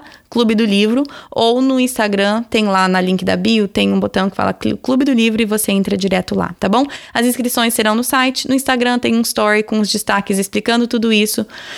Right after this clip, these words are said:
E de novo, se você não tá escutando isso no dia três de setembro, é,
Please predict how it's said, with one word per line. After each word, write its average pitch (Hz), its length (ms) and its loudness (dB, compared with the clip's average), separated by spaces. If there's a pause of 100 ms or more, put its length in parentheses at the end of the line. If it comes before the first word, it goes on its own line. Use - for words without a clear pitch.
(200)
E - 80 -2
de 285 100 0
novo, 302 320 0
se 285 120 -4
você 254 240 2
não 262 160 0
tá 269 120 0
escutando 262 600 0
isso 226 200 0
no 220 80 2
dia 220 140 2
três 220 260 2
de 240 100 0
setembro, 233 640 0 (440)
é, 196 560 2